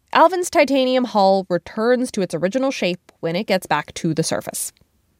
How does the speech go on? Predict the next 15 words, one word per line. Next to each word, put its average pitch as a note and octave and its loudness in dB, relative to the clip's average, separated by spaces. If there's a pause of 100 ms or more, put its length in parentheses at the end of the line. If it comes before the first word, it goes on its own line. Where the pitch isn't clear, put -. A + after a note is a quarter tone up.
Bruce F#3 -2
says E3+ 0
that E3+ 2
predictability A3 2
is A#3 0
in C4 0
part G#3+ 0 (320)
why A3+ 4
titanium E3+ -2
is F3 -2
an E3+ -6
excellent - -6
material F#3 -2
for - -10
Alvin. G3+ -8